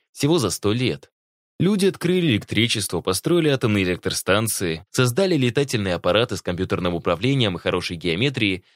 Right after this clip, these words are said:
знали основы небесной механики. Но за развитием науки и техники не успевал, а скорее всё больше отставал социум. Бесконечные войны, локальные конфликты, рост населения, голод,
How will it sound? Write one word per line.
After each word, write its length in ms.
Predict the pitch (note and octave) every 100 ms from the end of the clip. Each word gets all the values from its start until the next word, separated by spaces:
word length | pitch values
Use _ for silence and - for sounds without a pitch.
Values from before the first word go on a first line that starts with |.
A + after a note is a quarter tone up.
| _
знали 300 | C3+ F3+ F#3+
основы 440 | D3 B2 A2+ C3 A#2+
небесной 440 | F#2 F2 E2 F#2+
механики. 760 | A2 A#2 D#3+ G2 E2+ - E2 F2 _ _ _ _
Но 120 | F#3 G3+
за 120 | G3
развитием 480 | E3 E3 E3+ F3 B2+
науки 320 | B2 B2 G#2
и 40 |
техники 460 | - A#2+ G#2+ G2 F2
не 100 | E2+
успевал, 600 | E2 F2+ F2+ B2 B2 -
а 100 | -
скорее 300 | A2+ F3 F#3+
всё 180 | D#3+ A2+
больше 320 | F2+ A#2 A#2
отставал 460 | F2+ - F2+ F2 F#2
социум. 680 | - D#3+ - - E2+ D#2+ D2+ _ _ _ -
Бесконечные 680 | G#2+ G2+ C3 G3+ G3+ C#3 A2
войны, 400 | E2+ A2+ B2+ G#2
локальные 520 | E2+ E2 F2+ E2+ E2+
конфликты, 760 | F2 D#2+ - C3 C3+ A2 F#2 F#2+ _ -
рост 300 | C#3 F#3+ -
населения, 720 | B2+ - F2 A2 B2 F#2+ D#2+ -
голод, 480 | A2 C3 F#2+ -